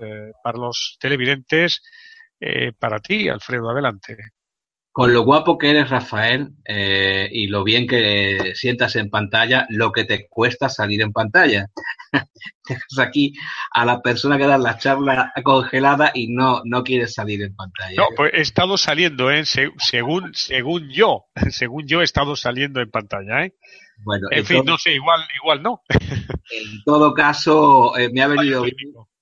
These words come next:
Speaker 2: para decirte guapo, me ha venido bien para decirte guapo.
Speaker 1: Gracias, Alfredo, igualmente. <laughs>
Speaker 2: Agrade-, agradecerte a ti, Rafael, que, eh,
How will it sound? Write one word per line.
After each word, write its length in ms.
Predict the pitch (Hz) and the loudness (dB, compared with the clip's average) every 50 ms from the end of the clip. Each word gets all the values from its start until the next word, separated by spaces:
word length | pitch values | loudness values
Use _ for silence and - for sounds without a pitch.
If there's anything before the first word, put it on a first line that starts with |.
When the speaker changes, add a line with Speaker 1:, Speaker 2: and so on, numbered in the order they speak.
| _ _ _ | _ _ _
Speaker 2:
para 240 | 131 131 123 127 123 | -2 0 2 4 2
decirte 440 | 123 120 - - 135 127 127 131 | 2 2 0 -4 -6 -4 -4 -4
guapo, 440 | 120 104 98 90 90 - _ 98 95 | -4 -4 -6 -8 -10 -12 _ -16 -12
me 100 | 98 113 | -8 -6
ha 40 | 120 | -4
venido 280 | 127 123 120 120 113 110 | -4 -4 -4 -4 -4 -4
bien 120 | 113 110 - | -6 -6 -6
para 160 | 113 110 107 | -6 -6 -6
decirte 380 | 107 101 110 107 101 - 101 92 | -6 -8 -10 -14 -14 -16 -18 -18
guapo. 260 | 90 90 87 _ - - | -18 -18 -20 _ -20 -16
Speaker 1:
Gracias, 480 | - - - 139 147 143 - 143 123 | -10 -4 0 0 0 0 -2 -6 -8
Alfredo, 420 | 135 123 - - 131 123 117 117 123 | -8 -8 -4 -2 -2 -2 -2 -4 -6
igualmente. 540 | 131 139 151 147 135 131 127 117 - - 120 | -4 -2 -2 -2 -2 -2 -6 -6 -6 -4 0
<laughs> 200 | 131 135 135 - - 139 | 2 2 2 2 0 -2
Speaker 2:
Agrade-, 500 | - - - - 127 - - - - - - _ _ | -2 -2 -4 -6 -8 -8 -4 -4 -4 -4 -4 _ _
agradecerte 760 | 117 120 127 127 127 127 123 123 127 156 151 143 139 143 147 135 | 0 0 4 4 6 6 6 4 4 2 2 2 2 2 0 0
a 100 | 131 - | 0 2
ti, 140 | 135 135 | 0 0
Rafael, 640 | 131 127 131 123 127 - 123 120 127 131 135 131 127 123 | 2 2 2 0 2 0 2 4 4 4 4 2 2 0
que, 760 | 123 120 117 117 117 117 113 110 110 110 107 107 107 104 104 | -2 0 0 2 2 2 0 0 0 0 -2 -2 -2 -4 -6
eh, 500 | 104 - - 107 107 107 104 104 101 101 | -8 -8 -8 -6 -6 -6 -6 -6 -6 -6